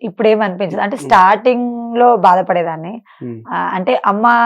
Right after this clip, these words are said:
Speaker 1: అమ్మమ్మ, తాతయ్య వాళ్ళు, అమ్మ నాన్న లేరు.
Speaker 2: ఉమ్.
Speaker 1: అమ్మమ్మ, తాతయ్య వాళ్ళు ఎలా పెంచారంటే పది మందిలో ఎప్పుడు మమ్మల్ని రివీల్ చేయలేదు. ఆ, వాళ్ళ ఇంటికి వీళ్ళని పంపించడాలు, తర్వాత అలా మమ్మల్ని ఎక్కడ రివీల్ చేయలేదు.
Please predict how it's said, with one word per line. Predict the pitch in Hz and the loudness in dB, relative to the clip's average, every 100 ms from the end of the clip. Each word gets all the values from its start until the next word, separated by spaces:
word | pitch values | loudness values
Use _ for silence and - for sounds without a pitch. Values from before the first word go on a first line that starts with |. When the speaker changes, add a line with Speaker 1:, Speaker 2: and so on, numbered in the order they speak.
| 226 233 | 0 -2
Speaker 1:
అమ్మమ్మ, | 196 208 214 | -2 0 0
తాతయ్య | 202 180 196 190 | 0 0 2 2
వాళ్ళు, | 180 180 | 2 2
అమ్మ | 196 175 | 0 0
నాన్న | 185 185 | -4 -4
లేరు. | 175 165 160 302 415 | -4 -6 -6 -8 -6
Speaker 2:
ఉమ్. | 131 120 | -6 -6
Speaker 1:
అమ్మమ్మ, | 170 175 185 | -8 -8 -6
తాతయ్య | 180 180 190 | -4 -2 -2
వాళ్ళు | 175 | -2
ఎలా | 175 202 | 0 0
పెంచారంటే | 214 185 208 190 185 302 359 _ _ _ - | 0 0 0 -2 -2 -8 -10 _ _ _ 4
పది | 233 | 6
మందిలో | 277 285 285 285 277 | 6 4 6 6 6
ఎప్పుడు | 226 214 254 | 4 4 4
మమ్మల్ని | 240 214 214 202 | 6 4 2 2
రివీల్ | 202 240 214 | 4 4 4
చేయలేదు. | 208 165 165 - _ _ _ - - _ _ _ - | 2 0 -6 -20 _ _ _ -20 -20 _ _ _ -8
ఆ, | 185 190 180 | -4 -4 4
వాళ్ళ | 196 196 | 6 6
ఇంటికి | 196 180 180 | 4 0 -2
వీళ్ళని | 185 196 190 | 0 0 0
పంపించడాలు, | 196 196 190 180 196 175 165 165 - _ _ _ _ _ 196 | 0 -2 -2 -4 0 0 0 -2 -6 _ _ _ _ _ 0
తర్వాత | 190 185 180 - | 2 2 0 -2
అలా | 233 247 240 220 | 4 6 8 6
మమ్మల్ని | 208 202 202 202 | 4 0 2 2
ఎక్కడ | 196 - 233 | 2 6 6
రివీల్ | 190 185 190 | 6 2 2
చేయలేదు. | 180 165 160 160 | 2 0 -2 -6